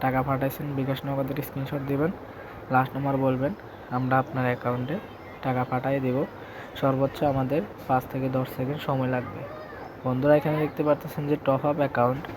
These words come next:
তার পাশে দেখতে পারতেছেন উইথড্র ফান্ডস। আমরা আপনাদেরকে টপ আপ, আহ, যেটা টপ আপ অ্যাকাউন্ট, এটা থেকে আমরা আপনাদের অ্যাকাউন্টে টাকা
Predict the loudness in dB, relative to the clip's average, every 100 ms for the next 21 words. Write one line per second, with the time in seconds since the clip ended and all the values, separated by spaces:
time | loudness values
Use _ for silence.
0 | -12 -12 2 4 6 4 4 0 0 2
1 | 0 0 -4 -4 -2 0 0 2 2 4
2 | 2 2 -4 -14 -14 -14 -14 -2 0 6
3 | 6 6 2 -2 -2 0 2 2 0 -4
4 | 0 2 2 2 2 2 4 4 4 4
5 | 4 4 2 0 -2 0 0 2 2 2
6 | 6 6 6 2 0 2 2 2 2 0
7 | 2 2 4 2